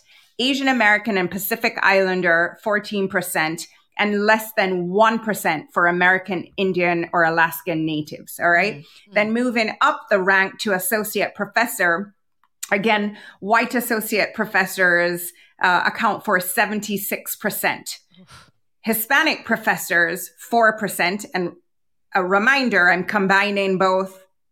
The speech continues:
Speaker 1: male and female here. Black, six percent. Asian, American, Pacific Islander, twelve percent, and less than one percent combined for American Indian and Alaska Native.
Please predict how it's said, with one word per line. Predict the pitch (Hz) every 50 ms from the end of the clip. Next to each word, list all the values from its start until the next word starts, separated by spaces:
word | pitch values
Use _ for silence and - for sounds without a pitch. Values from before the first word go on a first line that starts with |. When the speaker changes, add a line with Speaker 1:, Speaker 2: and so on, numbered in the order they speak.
| _ _
Speaker 1:
male | 175 196 190 180 175
and | 170 170 180 -
female | 269 269 247 220 175 156 156
here. | 175 175 - - - - - - - - - - - - _ _ _ _ _ _ -
Black, | 170 208 233 226 220 220 220 - - - - - - - _ _ _ _ _ _ _ _
six | - - - 202 196 - -
percent. | - 196 190 - - 202 175 170 170 170 - - - _ _ _ _ _ _ _ _ _ _ _ _ _ _ _
Asian, | - 240 254 262 240 247 262 254 247 247 247 247 254 254 -
American, | 196 196 202 208 214 214 214 214 214 - 233 214 208 202
Pacific | - 202 190 - - 226 220 240 220 - - -
Islander, | - 202 208 202 202 202 202 196 185 185 190 185 -
twelve | - - 240 226 226 226 -
percent, | - 208 208 - 196 180 180 175 175 175 - - _ _ _ _ _ _
and | - 185 180 175 180 185
less | 202 208 208 208 - -
than | 220 202 202 196 185
one | 180 190 196 196 202 196
percent | - 202 185 185 - 196 175 160 -
combined | - - 196 185 175 185 185 180 180 175 170 170 165
for | - 180 180
American | 175 170 180 180 180 180 175 - 185 170
Indian | - - 185 180 185 175 170 170 170 170 165 165 -
and | - - 180 175
Alaska | 170 165 165 160 165 160 - - - 170
Native. | 170 170 175 190 190 190 185 - 170 - -